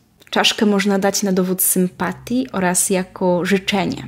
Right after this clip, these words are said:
by po drugiej stronie było nam jeszcze lepiej. Takie w cudzysłowie ludzkie czaszki są właśnie robione z cukru, ale często też doprawiane tequilą, czekoladą.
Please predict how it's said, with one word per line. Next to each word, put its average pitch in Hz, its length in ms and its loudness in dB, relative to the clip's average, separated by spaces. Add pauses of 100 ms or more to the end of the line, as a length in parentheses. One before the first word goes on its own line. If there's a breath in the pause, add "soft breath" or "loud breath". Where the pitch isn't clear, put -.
by 196 100 -2
po 196 160 0
drugiej 247 380 4
stronie 226 460 2
było 196 260 0
nam 180 200 2
jeszcze 185 460 0
lepiej. - 360 -12 (960)
Takie 214 420 -2
w 208 100 -14
cudzysłowie 202 640 -2
ludzkie 202 440 -2
czaszki 196 760 -6
są 202 240 -4
właśnie 196 360 -4
robione 185 420 0
z - 160 -4
cukru, - 460 -6
ale 175 180 -4
często 196 420 -4
też 180 240 -4
doprawiane 180 580 -2
tequilą, 208 640 -2
czekoladą. 180 800 -4